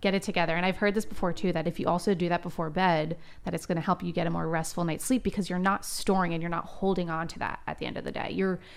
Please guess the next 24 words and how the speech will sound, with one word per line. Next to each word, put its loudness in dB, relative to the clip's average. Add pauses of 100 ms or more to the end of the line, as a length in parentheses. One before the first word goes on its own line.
(140)
having 2
it -6
be -2
a -4
release. -6 (300)
You're 2 (220)
being 0
constructive -2
with -2
it. -2 (180)
And -2
then -2 (960)
you're 2
now, 4
like, 0
kind 0
of -2 (240)
leaving -2
it -2
at -4
that -10
day -8
as -10
well. -10